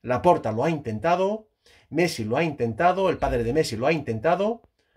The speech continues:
pero finalmente las pegas, ¿eh? que han puesto esas personas que son anticulés y están en contra del Barcelona,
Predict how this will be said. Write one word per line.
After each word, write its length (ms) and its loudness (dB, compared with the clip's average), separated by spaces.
pero 160 2
finalmente 800 0
las 220 -2
pegas, 640 2
¿eh? 320 -4
que 100 -4
han 160 0
puesto 380 -4
esas 260 -2
personas 720 -2
que 100 -10
son 200 -2
anticulés 800 2
y 40 -12
están 240 -6
en 120 -4
contra 280 -2
del 120 -4
Barcelona, 680 0